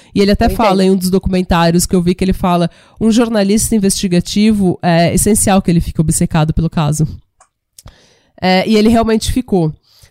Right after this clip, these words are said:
Speaker 1: É, ele entrevistou, ele pressionou todo mundo, ele pressionou mídia, polícia, família,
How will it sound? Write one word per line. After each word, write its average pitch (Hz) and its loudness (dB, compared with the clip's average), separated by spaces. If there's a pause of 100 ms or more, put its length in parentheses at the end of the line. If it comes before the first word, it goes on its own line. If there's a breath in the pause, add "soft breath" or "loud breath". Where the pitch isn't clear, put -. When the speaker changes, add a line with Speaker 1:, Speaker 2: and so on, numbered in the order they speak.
(220 soft breath)
Speaker 1:
É, 190 0 (320)
ele 240 0 (200)
entrevistou, 220 0
ele 247 -2
pressionou 240 -6
todo 247 -8
mundo, 175 -2
ele 180 2
pressionou 208 -4
mídia, 196 0 (240 soft breath)
polícia, 208 -2 (160 soft breath)
família, 196 0